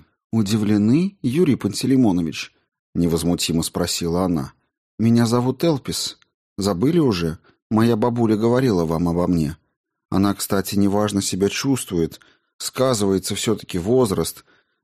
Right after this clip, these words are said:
Да и жизнь без определенного места жительства тоже не способствует какому-то ее особенно крепкому здоровью.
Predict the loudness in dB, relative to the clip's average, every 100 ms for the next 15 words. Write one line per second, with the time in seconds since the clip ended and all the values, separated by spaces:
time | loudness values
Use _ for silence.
0 | -4 2 2 4 2 4 4 4 2 0
1 | 0 0 2 4 4 4 4 2 2 0
2 | -2 0 -2 -2 -6 -2 -2 0 2 4
3 | 4 2 2 0 -4 -2 0 -2 -2 0
4 | 0 -2 -8 -2 0 0 0 0 0 2
5 | 0 -2 -4 0 0 -2 -2 -2 -2 -4
6 | -4 -4 -2 -2 0 -2 -2 -4